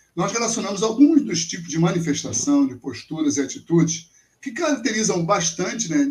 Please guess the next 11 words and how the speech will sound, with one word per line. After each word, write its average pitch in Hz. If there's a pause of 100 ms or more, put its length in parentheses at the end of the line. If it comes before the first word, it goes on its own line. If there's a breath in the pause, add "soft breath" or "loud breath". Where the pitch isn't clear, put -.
não 165
só 151
na 147
infância, 139
na, 135
na 131
adolescência, 143
como 151
já 175
falamos, 175 (480)
mas 175